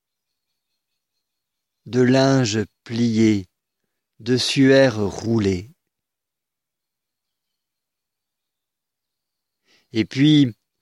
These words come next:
pendant les jours qui viennent, écoutons les textes de résurrection, laissons le Christ nous parler pendant quarante jours. Et prions les uns pour les autres et pour tous ceux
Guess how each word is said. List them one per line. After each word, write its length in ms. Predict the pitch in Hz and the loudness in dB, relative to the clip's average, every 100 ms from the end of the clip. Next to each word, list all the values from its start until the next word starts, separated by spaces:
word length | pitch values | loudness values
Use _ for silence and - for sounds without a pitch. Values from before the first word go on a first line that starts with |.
| - | -12
pendant 220 | 123 127 | -4 0
les 160 | 131 | 2
jours 220 | 123 131 143 | 4 2 -2
qui 160 | - | -4
viennent, 400 | 104 117 117 113 | 0 2 2 0
écoutons 480 | 117 - 131 147 147 | -8 -10 -8 -2 0
les 140 | 135 | 0
textes 280 | 101 127 104 | 0 -4 -2
de 80 | 117 | -2
résurrection, 720 | 113 123 113 120 104 - 120 - - - - | 0 0 -2 -4 -4 -6 -8 -10 -20 -20 -4
laissons 380 | 127 127 156 | -2 0 0
le 160 | 147 139 | 2 0
Christ 320 | - 151 147 | 0 -2 -2
nous 160 | 127 123 | -2 -4
parler 400 | - 120 120 123 | -4 -2 0 0
pendant 340 | - 117 113 | -2 -4 -4
quarante 580 | 107 127 117 127 117 117 | -4 -6 -4 -8 -8 -8
jours. 400 | 107 117 117 _ _ _ _ _ _ _ - - - _ _ _ _ _ _ _ _ _ _ _ _ _ _ _ _ _ _ _ _ _ _ - | -6 -8 -10 _ _ _ _ _ _ _ -20 -20 -20 _ _ _ _ _ _ _ _ _ _ _ _ _ _ _ _ _ _ _ _ _ _ -8
Et 120 | 120 | -6
prions 500 | - - 127 123 123 | -6 -4 0 2 2
les 300 | 117 110 98 | 2 0 0
uns 160 | 117 113 | -2 -2
pour 140 | 113 | -2
les 200 | 113 104 | 0 2
autres 240 | 120 113 | 0 -2
et 80 | 120 | -6
pour 240 | - 131 - _ | -8 -10 -12 _
tous 160 | - 156 | -14 -8
ceux 320 | - 147 | -2 0